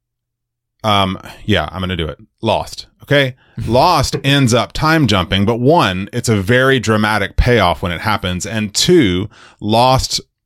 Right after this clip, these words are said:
Speaker 1: more or less is rooted in a naturalistic setting that I understand.
Speaker 2: Mm.
Speaker 1: The
Speaker 2: That's
Speaker 1: problem
Speaker 2: true.
Speaker 1: doing it here is I don't understand anything. And now on top of that,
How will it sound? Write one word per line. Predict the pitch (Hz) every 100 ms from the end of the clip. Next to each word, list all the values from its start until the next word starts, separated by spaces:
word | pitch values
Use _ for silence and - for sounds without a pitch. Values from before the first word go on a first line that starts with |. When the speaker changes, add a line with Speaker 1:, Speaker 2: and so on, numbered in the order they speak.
| -
Speaker 1:
more | 110 120 139 143
or | 113
less | 107 143 110 101 -
is | - 113 98
rooted | 98 98 101
in | 101 95
a |
naturalistic | 90 87 90 90 87 - -
setting | - 92 87
that | 85
I | 85 80
understand. | 85 87 - 78 113 110
Speaker 2:
Mm. | 104 - _ -
Speaker 1:
The |
Speaker 2:
That's | 117 120
Speaker 1:
problem | 147 156 156
Speaker 2:
true. | 131
Speaker 1:
doing | 104 123 120 104
it | 92
here | - 196 113 80 82 - - -
is | 123 117
I | 127 143
don't | 151 147 -
understand | 127 123 113 - 113 110 110 -
anything. | 135 147 117 - 82 76 80 85 _ -
And | 117 113
now | 113 123 139 135
on | 113 104
top | - 170 190
of | 98 78
that, | 78 78 -